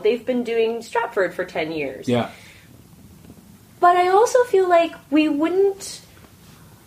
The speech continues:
Speaker 1: like, those people wouldn't get mauled on the street.
Speaker 2: No, no.
Speaker 1: Those people shouldn't fear to go to their grocery store.
Speaker 2: Oh, they don't, because we don't, we don't have, like you say, we don't have celebrities.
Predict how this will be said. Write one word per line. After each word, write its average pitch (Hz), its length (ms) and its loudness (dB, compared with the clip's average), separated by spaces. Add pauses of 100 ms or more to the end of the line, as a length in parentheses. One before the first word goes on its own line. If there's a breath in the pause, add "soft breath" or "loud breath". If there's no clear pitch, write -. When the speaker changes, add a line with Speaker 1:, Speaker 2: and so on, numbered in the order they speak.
(120)
Speaker 1:
like, 269 200 2
those 302 180 0
people 320 280 2
wouldn't 302 200 2
get 269 160 2
mauled 226 380 4
on 226 80 0
the 208 60 -4
street. - 640 -6
Speaker 2:
No, 120 300 4 (100)
no. 120 220 -2 (100)
Speaker 1:
Those 269 220 4
people 277 500 0
shouldn't 262 360 -2
fear 254 640 0
to - 140 -10
go 220 200 6
to 220 60 -2
their 214 160 2
grocery 185 420 2
store. 139 320 -4
Speaker 2:
Oh, 156 100 6
they 151 120 6
don't, 156 280 4
because 131 200 0
we 131 80 0
don't, 135 280 4
we 131 100 4
don't 123 180 2
have, 131 480 -2
like 120 180 0
you 127 60 2
say, 143 220 0
we 131 100 4
don't 120 160 -2
have 113 200 -2
celebrities. 139 760 -6